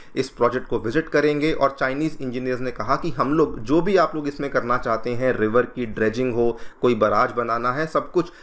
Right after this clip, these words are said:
हम लोग आपके लिए करने को तैयार हैं। In fact, पिछले ही साल दिसंबर दो हज़ार तेईस में जो चाइना के एनवॉय हैं बांग्लादेश में, उन्होंने फिर से ये कहा कि हम लोग फिर से,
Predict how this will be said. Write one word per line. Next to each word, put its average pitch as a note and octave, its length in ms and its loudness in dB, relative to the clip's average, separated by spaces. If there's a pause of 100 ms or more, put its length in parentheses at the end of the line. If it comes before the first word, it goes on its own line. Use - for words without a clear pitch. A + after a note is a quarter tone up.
(120)
हम B2 160 2
लोग B2+ 160 0
आपके - 260 -2
लिए G#2+ 140 -4
करने G2 360 -4
को E3+ 180 -4
तैयार G#2 520 0
हैं। G2 200 -10 (260)
In B2+ 100 0
fact, D#3 320 0
पिछले D#3 300 -4
ही E3+ 180 -2
साल D#3 280 2
दिसंबर C#3+ 540 -2
दो C3 140 0
हज़ार A#2+ 300 2
तेईस C3 400 -6
में C#3+ 180 -4 (300)
जो D3 160 2
चाइना C#3+ 420 2
के F#3+ 280 -4
एनवॉय B2+ 400 2
हैं D#3+ 220 -2
बांग्लादेश A#2 580 0
में, D3 240 -6 (220)
उन्होंने E3+ 400 2
फिर F3+ 200 2
से G3+ 200 2
ये F#3+ 160 2
कहा C#3 420 0 (140)
कि C#3 100 -6
हम A#2 240 -6
लोग C3+ 160 -2
फिर - 160 -4
से, B2+ 320 -2